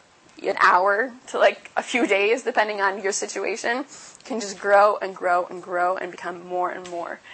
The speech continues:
And what's happening here underground? Roots are getting wider, they're getting deeper,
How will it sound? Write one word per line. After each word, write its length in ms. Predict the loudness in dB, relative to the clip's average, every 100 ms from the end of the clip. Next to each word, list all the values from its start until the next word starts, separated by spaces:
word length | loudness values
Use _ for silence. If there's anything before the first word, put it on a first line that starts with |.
| -8
And 140 | 0 6
what's 180 | 4 4
happening 360 | -2 0 -6
here 140 | -2 -2
underground? 540 | 0 -2 -4 -4 -8 -16 _ _ _ _ _ _
Roots 360 | -4 -2 -6 -18 -20 -20 0
are 100 | 2
getting 320 | 2 -2 -2 2
wider, 540 | 2 2 0 -2 -2 -12 _ _ _ -8
they're 120 | -4
getting 300 | -2 -2 -4
deeper, 560 | -8 -10 -2 2 2